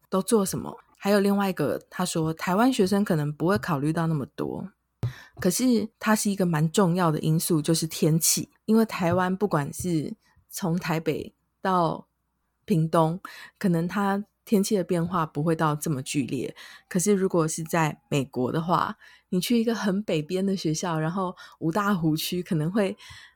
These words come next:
会让你觉得天气很冷而很，感到很忧郁，没有办法在那个环境继续待下去。所以也要考虑一下那个环境的差异，或者是说你是习惯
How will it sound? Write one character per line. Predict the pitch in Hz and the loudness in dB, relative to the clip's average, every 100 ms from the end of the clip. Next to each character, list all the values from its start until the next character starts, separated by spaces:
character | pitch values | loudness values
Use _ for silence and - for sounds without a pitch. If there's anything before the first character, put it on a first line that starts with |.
| _ _ | _ _
会 | - 226 | -2 2
让 | 226 190 | 2 2
你 | 160 | 0
觉 | 156 156 | 0 0
得 | 160 160 - - _ _ _ | 0 0 -4 -10 _ _ _
天 | - 190 | -4 -2
气 | 196 214 196 _ | 2 2 0 _
很 | - 175 170 | -2 0 2
冷 | 185 139 | 0 -2
而 | - 156 | -2 0
很， | 170 - - | 0 -4 -4
感 | 147 | -2
到 | 175 | 0
很 | 202 135 | 0 0
忧 | 151 151 | 0 0
郁， | 170 | -2
没 | 151 156 | -2 0
有 | |
办 | 156 170 | 0 0
法 | 156 - - - - - - | 0 -4 -8 -20 -20 -20 -8
在 | - 202 | 0 2
那 | |
个 | 185 | 2
环 | 175 156 151 | 0 0 0
境 | 170 | -2
继 | 165 170 | -2 -2
续 | 170 | -2
待 | 165 151 | 0 -2
下 | 156 147 | -4 -6
去。 | 143 - - - _ - - - - - - | -8 -6 -6 -8 _ -20 -20 -20 -20 -20 -2
所 | - 214 | 2 4
以 | 190 180 - | 4 0 -4
也 | 170 | -2
要 | 196 | 0
考 | - 156 | 0 -2
虑 | 147 175 | -2 -2
一 | 156 | -4
下 | 170 151 | -6 -6
那 | 151 | -6
个 | 156 107 - 214 - _ _ _ | -6 -6 -8 -12 -16 _ _ _
环 | _ 156 156 | _ -4 -2
境 | 185 | -2
的 | 147 | -4
差 | 135 147 143 143 | -4 -8 -8 -6
异， | 156 151 - - - - | -6 -8 -12 -16 -20 0
或 | 254 | 2
者 | 220 | 2
是 | 233 | 0
说 | 226 214 | 2 2
你 | 196 160 | 2 0
是 | 202 | 0
习 | 196 - 160 | -4 -2 -4
惯 | - 196 175 165 | 0 0 2 -2